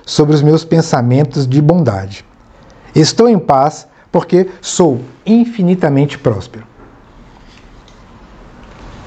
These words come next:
Quanto ao mais, irmãos, tudo que é verdadeiro, tudo que é honesto, tudo que é justo, tudo que é santo,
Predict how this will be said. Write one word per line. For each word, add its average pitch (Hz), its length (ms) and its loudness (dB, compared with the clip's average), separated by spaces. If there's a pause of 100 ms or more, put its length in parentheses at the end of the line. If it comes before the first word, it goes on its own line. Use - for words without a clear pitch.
(220)
Quanto 170 280 -2
ao 160 100 0
mais, 165 400 0
irmãos, 143 520 0 (600)
tudo 247 300 2
que 226 180 0
é 220 80 0
verdadeiro, 139 800 2 (320)
tudo 247 300 4
que 190 160 0
é 170 120 2
honesto, 139 640 0 (380)
tudo 247 260 2
que 240 140 2
é 233 100 4
justo, 156 540 0 (380)
tudo 233 200 2
que 233 120 0
é 226 80 2
santo, 202 540 -2